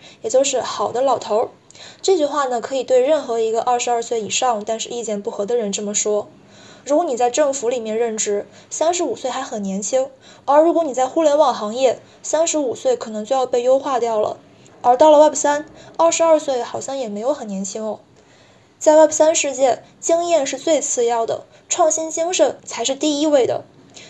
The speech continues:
毕竟它建立在区块链之上，而这个技术才诞生十四年，没有那么多规矩和桎梏，所以它很适合年轻人。另外呢，华尔街精英们也在涌向 Web三。纽交所、摩根大通、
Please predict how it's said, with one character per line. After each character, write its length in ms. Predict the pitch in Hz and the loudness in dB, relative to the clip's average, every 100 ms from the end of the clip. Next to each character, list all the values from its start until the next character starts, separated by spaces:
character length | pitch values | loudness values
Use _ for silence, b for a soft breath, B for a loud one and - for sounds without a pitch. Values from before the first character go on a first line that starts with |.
| B | B
毕 120 | 330 | -4
竟 200 | 320 330 | 2 0
它 200 | 311 311 | 2 0
建 180 | 302 320 | 2 0
立 80 | 294 | 0
在 140 | 269 | -2
区 140 | 254 294 | -2 -4
块 200 | 320 330 | 2 4
链 160 | 330 | 4
之 140 | 254 247 | 4 0
上， 280 | - - - B B | 0 -2 -4 B B
而 140 | B 262 | B 2
这 140 | 370 | 4
个 80 | 330 | 4
技 200 | 277 262 | 0 -2
术 120 | 254 | -4
才 220 | 233 - | -6 -6
诞 220 | 233 294 269 | -4 -2 -2
生 160 | 269 | -2
十 180 | 294 - | -4 -4
四 220 | 240 - | -6 -6
年， 280 | 285 208 - B B B | -6 -6 -8 B B B
没 100 | 240 | 2
有 120 | 330 | 4
那 100 | 339 | 4
么 80 | 302 | 0
多 140 | 269 | 0
规 180 | 269 294 | 0 0
矩 160 | 294 262 | -2 -2
和 100 | 240 | -2
桎 240 | 233 277 | -2 -2
梏， 260 | 247 269 - - B B | 0 0 -2 -6 B B
所 180 | - 285 | -4 -2
以 60 | 262 | 0
它 120 | 277 | -2
很 220 | 277 220 | -6 -4
适 160 | 208 269 | -2 -2
合 160 | 254 | -2
年 220 | 233 214 | -6 -6
轻 200 | 214 294 | -4 -2
人。 220 | 311 220 - - - - - _ B B B B | 0 0 -2 -14 -20 -20 -20 _ B B B B
另 160 | - 359 | 0 4
外 140 | 370 | 6
呢， 200 | 320 277 | 6 2
华 180 | 269 277 | 2 2
尔 120 | 285 | 2
街 160 | 247 269 | 2 -2
精 220 | 269 277 | -2 -2
英 180 | 285 302 | 0 0
们 220 | 285 - - | -2 -4 -4
也 140 | 220 | -4
在 200 | 202 302 | 0 0
涌 200 | 262 208 | 0 -2
向 220 | 208 247 | -4 -2
Web 160 | 233 220 | -2 -4
三。 320 | - 220 214 - _ _ _ - B B B | -4 -6 -8 -18 _ _ _ -20 B B B
纽 140 | - 233 | -6 4
交 180 | 302 359 | 6 6
所、 300 | 359 247 208 | 4 -2 -2
摩 100 | 220 | -6
根 140 | 269 | -6
大 140 | 294 254 | -4 -4
通、 320 | 285 277 | 0 0